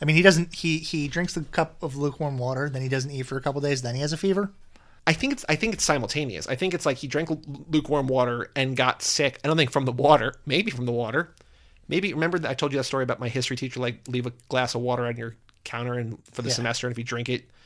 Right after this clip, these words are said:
Speaker 2: I'll give you an A. It's like, "It's gonna be filled with bacteria." He's like, "Yeah, that's the point." Maybe he drank that water, got really sick. I don't know. He's like, "It's the last food or drink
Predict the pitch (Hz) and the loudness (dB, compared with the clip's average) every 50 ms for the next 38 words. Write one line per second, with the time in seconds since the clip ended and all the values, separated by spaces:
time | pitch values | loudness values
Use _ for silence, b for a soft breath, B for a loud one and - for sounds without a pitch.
0 | b b b b - 123 113 120 120 117 - 107 120 127 127 120 - 120 - - | b b b b -2 0 0 0 0 -2 -2 -2 -2 -2 -2 -2 -2 -4 -4 -4
1 | - - 170 156 - 185 160 151 131 147 135 - - 190 160 120 113 110 123 151 | -4 -4 -2 -2 -2 -2 -4 0 2 2 2 2 0 -2 -2 -2 -2 -2 0 0
2 | 135 110 - - 156 139 113 - - b b b b b b b b b 131 143 | 0 0 0 -2 -2 0 -2 -2 -6 b b b b b b b b b 0 2
3 | 147 151 143 147 139 139 131 120 131 - - 123 123 123 123 120 120 120 - - | 4 4 2 2 0 0 0 2 0 0 2 2 0 0 0 0 -2 -4 -4 -4
4 | - 113 - 131 120 110 - - 131 127 123 - - - 202 233 254 277 247 156 | -4 -4 -2 -2 -2 -2 -2 0 2 2 2 0 0 0 2 2 4 4 6 4
5 | 127 107 131 170 156 160 - - 156 - 156 151 160 196 262 - - - 226 214 | 4 2 0 0 0 0 0 0 -2 -2 2 6 6 6 6 4 0 -2 0 0
6 | 214 214 180 - 156 139 131 127 123 - | 0 0 0 0 -2 -2 -2 -2 -6 -10